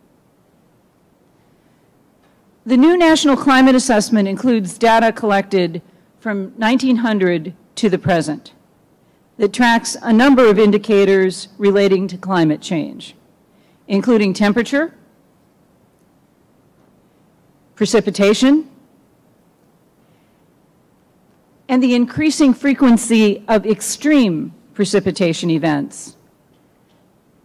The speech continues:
that overwhelm water infrastructure, causing floods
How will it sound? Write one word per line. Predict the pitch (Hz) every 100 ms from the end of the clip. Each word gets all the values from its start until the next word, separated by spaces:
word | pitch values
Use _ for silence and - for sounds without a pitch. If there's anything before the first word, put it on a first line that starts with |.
| _
that | 220 233 -
overwhelm | 262 269 247 226 220 226 226
water | 196 202 196
infrastructure, | 190 226 254 - 262 240 247 254 269 - _ _ _ - _ - _ _ _ _
causing | 214 202 196 180
floods | 180 220 208 240 240 -